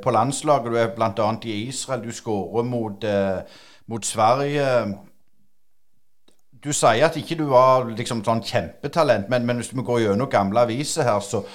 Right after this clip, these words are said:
så var du jo egentlig det. Eh, på hvilken måte, hvem, hvem var det som formet deg i, i,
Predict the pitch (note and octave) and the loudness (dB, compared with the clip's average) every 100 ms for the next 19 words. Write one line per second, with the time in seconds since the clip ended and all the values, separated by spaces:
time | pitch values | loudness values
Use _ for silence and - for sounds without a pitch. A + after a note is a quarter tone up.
0 | - - - - - D3 B2+ A2+ D3+ G3 | -20 -20 -20 -20 -4 0 4 6 6 4
1 | D#3 C3 C#3 C#3+ - A2+ - D#3+ F#3 A#2 | 4 2 2 -2 -4 -6 2 4 4 4
2 | B2 C3 G2+ G#2+ - - - - - - | 2 0 -4 -12 -20 -20 -20 -20 -20 -20
3 | - - - - - - - - A2 - | -20 -20 -20 -20 -20 -20 -20 -20 -20 -20
4 | - - - F3 F3 D#3 F#3+ F3 E3 D3+ | -20 -20 -12 -6 0 0 0 -4 -6 -6
5 | F3 F#3 G3+ D3+ - C#3 G2+ A#2 F#3 G#3+ | -2 0 0 -4 0 0 0 -4 -4 -6
6 | A#2+ G2+ C#2 | -6 -6 -8